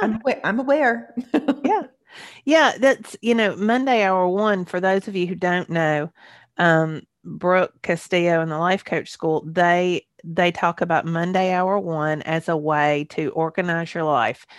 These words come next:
Speaker 2: You plan in your first hour on Monday, you plan your week, you plan the things, you know, you empty your brain of everything that you're, that you're supposed to do, and then you put it on the calendar, and then you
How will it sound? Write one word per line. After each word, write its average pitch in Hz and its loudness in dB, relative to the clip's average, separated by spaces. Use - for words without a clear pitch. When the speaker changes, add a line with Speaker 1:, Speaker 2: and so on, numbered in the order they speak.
Speaker 2:
You 165 -2
plan 165 -2
in 175 -2
your 156 -2
first 190 -2
hour 175 0
on 170 -2
Monday, 156 0
you 151 -6
plan 175 -2
your 175 -6
week, 165 -6
you 151 -4
plan 170 -4
the 165 -4
things, 160 -4
you 165 -8
know, 165 0
you 156 -4
empty 208 0
your 180 -4
brain 156 -2
of 160 -4
everything 175 -4
that 170 -6
you're, 165 -4
that 156 -6
you're 160 -4
supposed 165 -6
to 165 -6
do, 143 -2
and 170 -2
then 165 0
you 160 -2
put - 0
it 175 0
on 190 2
the 196 -4
calendar, 156 -2
and 170 0
then 165 -2
you 165 -6